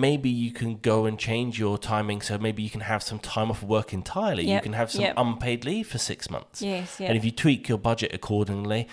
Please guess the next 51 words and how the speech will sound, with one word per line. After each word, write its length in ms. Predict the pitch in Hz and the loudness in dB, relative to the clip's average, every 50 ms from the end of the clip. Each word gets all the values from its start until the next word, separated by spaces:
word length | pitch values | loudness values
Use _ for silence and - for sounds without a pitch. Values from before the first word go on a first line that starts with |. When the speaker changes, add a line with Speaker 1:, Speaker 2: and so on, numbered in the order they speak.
| - - - - - | -12 -20 -16 -6 -4
Speaker 1:
as 40 | - 160 | -2 2
I 20 | - | 2
said, 200 | 127 101 95 107 | 2 2 4 2
maybe 300 | 110 110 104 110 107 104 | 2 2 2 0 0 0
change 340 | - - 113 110 107 98 | 0 2 2 2 2 0
your 140 | 104 101 - - 117 | 0 -2 0 2 4
car, 220 | 110 107 104 107 107 | 6 6 6 6 6
maybe 500 | 107 104 104 98 107 107 107 107 104 - - - - - _ - | 4 2 2 2 2 2 2 2 0 -4 -8 -14 -20 -14 _ 0
change 540 | - 117 110 107 104 104 101 101 - - | 2 4 4 4 2 0 -2 -2 -4 -4
your 400 | - 104 110 107 104 101 101 95 | 0 2 4 4 6 4 4 2
T 260 | - - - - 113 110 | 0 -2 -2 -2 0 0
V 160 | 104 107 107 | 0 -2 -2
packages, 540 | - - 104 - - 110 92 104 104 101 92 | -2 -4 -4 -2 -2 -2 0 0 0 2 2
your 80 | 92 95 | 2 4
mobile 340 | 98 98 101 98 98 98 | 4 4 4 4 2 2
phone 400 | 95 - - 104 101 101 101 101 | 0 0 2 2 2 2 2 0
bills, 340 | 95 107 101 101 98 98 95 | 2 4 4 4 4 4 2
Speaker 2:
Yep. 0 | - | 0
Speaker 1:
the 60 | 98 | 0
amount 160 | 98 92 64 | 0 0 -2
of 60 | - - | -4 -4
takeaways 540 | - - 107 104 - - 98 101 101 101 | -4 -2 -2 -2 -2 -2 -2 0 0 -2
you 100 | 95 98 | -2 -4
have, 220 | 95 104 104 98 - | -2 -2 -2 0 2
those 220 | 107 117 127 120 | 4 4 4 2
kind 220 | - 104 101 87 82 | 0 -2 -2 -2 -4
of 80 | 90 | -4
things. 320 | - 71 76 120 135 - - - - - - - - _ - | -6 -6 -6 -6 -8 -10 -12 -18 -20 -20 -20 -20 -20 _ -6
It's 140 | - 127 135 | -6 -4 2
very 260 | - 160 180 214 240 | 4 4 4 4 2
easy 300 | 247 240 214 175 143 131 120 - | 0 0 -2 0 -2 -2 -2 -2
to 60 | - 113 | -2 0
rustle 380 | 110 113 110 110 - - 110 | 2 0 0 0 0 -2 -2
up 120 | 104 - - | -2 -2 -4
a 60 | 101 | -4
fund 420 | - - 123 117 107 101 101 101 | -2 0 0 0 0 -2 -4 -4
quite 200 | - - - - | -4 -4 -4 -2
quickly 460 | - 151 160 131 - - - - - - | -2 -2 -2 -2 -4 -8 -10 -8 -6 -4
Speaker 2:
Mm-hmm. 320 | 196 202 180 196 196 190 | -4 -4 -4 -4 -4 -4
Speaker 1:
that 160 | 190 - - | -2 -4 -2
can 160 | - 120 120 131 | 0 0 2 2
allow 300 | 117 123 143 175 196 202 | 2 4 2 2 2 2
you 140 | 147 113 | 0 0
to 120 | - - 110 | 0 -2 -2
travel 340 | - - 120 117 107 95 95 | 0 0 0 0 0 -2 -4
for 140 | - 104 | -6 -4
six 280 | - - 127 98 - - | -4 -4 -4 -4 -4 -2
months 240 | 120 110 101 - - | -2 -2 -2 -2 -6
of 120 | 98 92 | -6 -6
your 100 | 98 95 95 | -4 -4 -2
life. 460 | 120 139 123 - - - - - | -2 -4 -4 -4 -6 -10 -14 -20